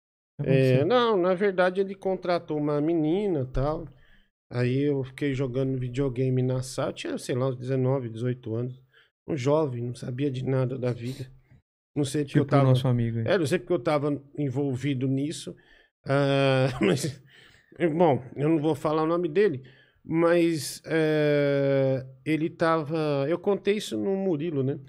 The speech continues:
Speaker 2: Ele tava com a mulher lá, né?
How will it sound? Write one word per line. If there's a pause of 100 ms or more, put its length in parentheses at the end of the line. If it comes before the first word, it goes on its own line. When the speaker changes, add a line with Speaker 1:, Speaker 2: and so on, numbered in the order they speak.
(680)
Speaker 2:
Ele
tava
com
a
mulher
lá,
né?